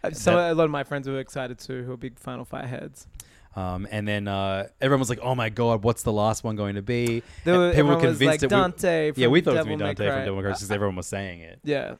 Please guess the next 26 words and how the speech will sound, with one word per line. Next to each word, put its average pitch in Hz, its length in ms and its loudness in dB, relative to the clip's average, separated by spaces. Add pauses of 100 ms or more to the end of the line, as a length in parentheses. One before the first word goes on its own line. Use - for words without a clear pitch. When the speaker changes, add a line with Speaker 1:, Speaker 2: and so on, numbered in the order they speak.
(160)
Speaker 2:
Um, 98 220 -8
and 107 80 -8
it 120 60 -4
kinda 117 140 0
lines 101 340 -2
up 98 100 -2
with 95 120 -8
Capcom 101 380 -4
releasing 92 360 -6
all 92 80 -6
the 90 80 -6
fi-, 95 240 -6
all 95 160 -2
Speaker 1:
Plus 220 160 4
Speaker 2:
of 95 80 -2
Devil 185 180 2
May - 0 -
Cry's 156 280 0
Speaker 1:
Payonetta's 151 40 -6
on 156 120 0
Speaker 2:
games. 151 80 -2
Speaker 1:
there. 147 320 -4 (440)
Speaker 2:
Yeah, 175 260 4
like, 120 140 0
it, 127 140 -2
it 117 100 -6